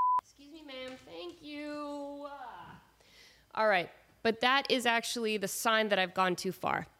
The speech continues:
that it's been a half hour. I've ranted about stores way too long. I had other things I wanted to talk about, and that's just kinda what took over, and that's fine. We go with it.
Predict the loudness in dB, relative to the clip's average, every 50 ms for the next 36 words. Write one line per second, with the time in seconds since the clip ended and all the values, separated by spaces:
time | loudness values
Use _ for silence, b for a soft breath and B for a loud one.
0 | _ _ _ 2 2 2 2 2 -2 -10 -14 -16 -16 -20 b b b b b b
1 | b b b _ 6 8 8 8 8 6 6 6 4 4 4 4 6 6 8 8
2 | 8 8 8 6 6 4 4 6 4 4 2 0 -4 -2 4 6 8 8 8 8
3 | 6 6 4 4 4 4 4 4 4 4 4 2 -2 -6 -10 -12 -4 0 2 4
4 | 6 4 4 2 0 2 2 4 4 2 0 0 0 2 4 6 6 6 6 4
5 | 2 -2 B B B B B B B B 2 2 6 6 8 8 8 8 6 6
6 | 4 4 2 4 6 6 6 8 6 6 6 4 0 2 4 4 6 6 6 6
7 | 6 6 8 6 6 6 6 6 6 4 2 0 0 0 0 -2 -6 _ _ _
8 | _ 0 0 0 -8 -14 -4 2 4 4 6 6 6 6 6 2 2 0 -2 0
9 | 2 2 2 2 2 -2 -4 -4 -4 -6 -6 -6 -2 2 4 6 6 6 4 2
10 | 4 4 4 4 4 2 2 2 2 2 2